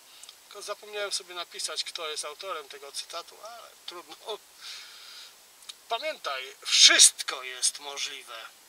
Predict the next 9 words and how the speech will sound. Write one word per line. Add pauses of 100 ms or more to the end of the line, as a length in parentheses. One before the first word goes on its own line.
(2750)
Wczorajsze
marzenia (1040)
to (180)
dzisiejsza (320)
rzeczywistość. (1900)
Ale
pod
warunkiem,
że